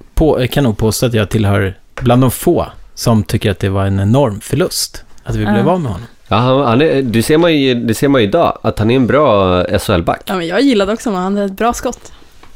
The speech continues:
Speaker 1: Och sen, eh, helt plötsligt då, under den här matchen så vänder sig Joel till en annan, eh, skribent och säger så här, "Du kan skriva så här." <laughs>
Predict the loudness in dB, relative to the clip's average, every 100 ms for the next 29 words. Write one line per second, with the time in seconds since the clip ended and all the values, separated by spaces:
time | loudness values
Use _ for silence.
0 | -18 -14 -12 -14 -16 -20 -20 -20 _ 0
1 | 2 0 0 -6 -12 -4 -2 -2 0 0
2 | 2 0 0 -2 0 0 0 -4 -2 2
3 | 2 0 0 -2 -2 -2 0 0 2 2
4 | 0 0 2 2 0 -2 -2 0 0 -2
5 | -4 -12 -20 -8 0 2 2 2 0 -2
6 | -2 -4 -8 -14 _ -18 -10 -2 0 2
7 | 0 -2 -4 -2 0 0 2 0 -2 -8
8 | -20 -20 _ -20 -10 -2 0 0 -2 0
9 | 0 0 0 -2 0 0 0 0 -2 -6
10 | -4